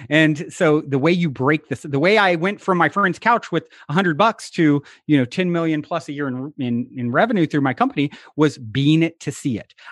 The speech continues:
I knew in that moment vibrationally, I was worthy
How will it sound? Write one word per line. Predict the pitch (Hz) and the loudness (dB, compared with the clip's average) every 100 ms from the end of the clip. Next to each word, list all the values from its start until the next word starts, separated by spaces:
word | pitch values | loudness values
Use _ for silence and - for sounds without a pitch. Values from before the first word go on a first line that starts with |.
| - | 0
I | 156 | 2
knew | 147 160 175 | 4 6 6
in | 240 220 | 4 4
that | 214 | 2
moment | 165 170 170 165 131 | 4 4 4 0 0
vibrationally, | 127 131 147 - 165 160 | 0 0 -2 -2 -6 -4
I | 135 | -4
was | 123 117 | -4 -8
worthy | 110 135 170 180 185 | -8 -4 -2 -2 -4